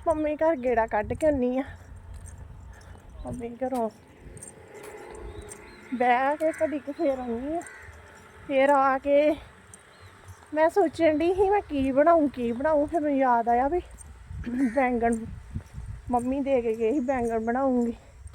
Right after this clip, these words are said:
ਪਰ ਮੰਮੀ ਘਰ ਹੈਗੇ ਵੀ ਆ ਕਿ ਨਹੀਂ? ਘਰੇ ਮੰਮੀ? ਮੰਮੀ? ਮੰਮੀ ਉਹ ਗੱਲ ਹੋ ਗਈ,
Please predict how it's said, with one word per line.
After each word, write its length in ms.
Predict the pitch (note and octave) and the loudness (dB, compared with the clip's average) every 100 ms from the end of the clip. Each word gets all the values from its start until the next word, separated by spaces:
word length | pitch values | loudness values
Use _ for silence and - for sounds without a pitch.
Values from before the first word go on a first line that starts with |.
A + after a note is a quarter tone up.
| - - - - - | -18 -20 -20 -16 -4
ਪਰ 260 | C#4 D4 E4 | 0 0 0
ਮੰਮੀ 280 | C#4+ B3+ C#4 | 0 -2 0
ਘਰ 220 | D4 C4+ | 0 0
ਹੈਗੇ 400 | C4 B3 A3+ G#3 | -2 -4 -2 0
ਵੀ 160 | A#3+ B3 | 0 -2
ਆ 60 | |
ਕਿ 120 | A#3 A3 | -4 -8
ਨਹੀਂ? 180 | G#3 A3 - - - - - - - - - - - - - - - - | -10 -12 -8 -6 -6 -6 -6 -6 -8 -8 -4 -4 -4 -10 -14 -14 -6 2
ਘਰੇ 280 | D#4 D4 F#4+ | 4 6 4
ਮੰਮੀ? 320 | A4+ B4+ A4+ - - - - - - - - - - - - - - - - - - - - - - - - - - - C#4+ | 4 4 2 -2 -20 -20 -20 -20 -20 -20 -20 -20 -18 -18 -20 -18 -16 -14 -16 -20 -20 -20 -20 -20 -18 -16 -16 -20 -20 -10 0
ਮੰਮੀ? 340 | C4+ C4+ F4 A#4+ D5 - - - - _ - _ _ _ - - - _ - | 2 6 6 8 6 2 -20 -20 -20 _ -20 _ _ _ -20 -20 -20 _ -2
ਮੰਮੀ 360 | C#4+ C4+ C#4+ D4 | 2 2 2 0
ਉਹ 180 | C4 C#4+ | 0 0
ਗੱਲ 280 | C#4+ B3+ | 2 2
ਹੋ 80 | C#4 | 2
ਗਈ, 140 | A#3+ | 0